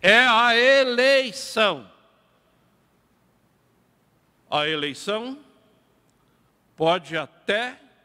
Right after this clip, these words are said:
fazer com que Deus encurte a vida da pessoa sobre a terra. Nós vivemos numa era de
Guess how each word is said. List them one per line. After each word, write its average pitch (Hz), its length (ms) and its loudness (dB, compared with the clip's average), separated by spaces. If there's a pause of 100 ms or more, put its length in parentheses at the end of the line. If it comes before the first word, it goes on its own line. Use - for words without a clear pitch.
(180)
fazer 196 640 -2
com 202 340 -4
que 202 200 -4
Deus 202 560 -4
encurte 269 1000 -4 (1700)
a 208 180 4
vida 240 500 -6
da 254 160 -4
pessoa 220 580 -4
sobre 220 420 -6
a 240 60 -8
terra. 123 480 -12 (3500)
Nós 180 360 -2
vivemos 196 580 -8
numa 165 600 -6
era 175 400 -6
de 135 760 -8